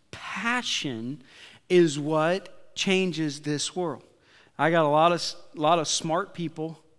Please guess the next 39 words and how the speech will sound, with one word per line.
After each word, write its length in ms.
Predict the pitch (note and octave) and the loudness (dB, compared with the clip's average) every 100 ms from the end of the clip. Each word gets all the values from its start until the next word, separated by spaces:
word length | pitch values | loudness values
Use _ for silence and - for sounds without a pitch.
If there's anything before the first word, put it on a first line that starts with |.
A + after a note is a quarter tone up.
| _ _ | _ _
who 300 | - C#3 C3 C3 _ | -8 -6 -8 -12 _
say 340 | - - E3 D#3 | -6 0 2 2
that 260 | C3 C3+ | 2 -2
over 320 | D3 D3+ D#3 D#3 | -4 -6 -4 -2
and 80 | |
over, 320 | D3+ C#3 A#2+ G2+ | -4 -6 -10 -10
who 100 | C#3+ | -8
have 80 | B2 | -8
experienced 600 | A#2+ - D#3+ E3 E3 - | -8 -8 -2 0 0 0
life, 220 | D#3 D#3 | 0 0
seen 300 | - D#3+ D#3+ | -2 -2 -2
things 280 | D#3 D#3+ D3+ | -2 -2 -2
in 120 | D#3 | -2
life, 260 | D#3 D#3 D3+ - - - | 2 0 -2 -10 -20 -4
come 180 | D#3+ D3+ | -2 4
back, 340 | D3+ D#3+ D#3+ | 6 6 4
and, 140 | C3 - - D#3 | -4 -8 -12 -6
and 160 | C#3 | 0
their 100 | D#3+ | 2
simple 580 | D#3+ F3+ E3 F3 E3+ D#3 - - | 2 2 2 0 -4 -4 -14 -10
conclusion 580 | D#3+ C#3+ F3+ F3 D#3 D#3 | -6 -4 2 2 2 -2
is 140 | C#3 | -6
passion 640 | - - D#3+ D3 - A2+ B2 | -8 -2 0 0 -6 -8 -10
is 160 | B2 | -12
what 120 | B2+ | -12
made 220 | B2 A#2 A#2 | -10 -12 -12
the 80 | |
difference. 640 | A#2 A#2 - G2+ - - - _ _ _ - - - | -12 -14 -14 -20 -18 -18 -18 _ _ _ -20 -8 2
I 120 | B3 | 4
would 160 | B3+ | 4
say 240 | - G3 F3+ | 2 4 4
that 160 | E3 | 4
in 120 | D#3+ E3+ | 2 2
our 180 | F3 | 2
community, 600 | - G3+ F3+ F3 D3+ C3+ | 0 -2 0 0 0 -2
just 280 | C3 C#3+ - | -6 -8 -6
here 140 | D#3 D3 | -4 -4
in 60 | |
Napoleon 600 | D3 D3 D3 C3+ A#2 G#2+ | -4 -6 -8 -8 -8 -14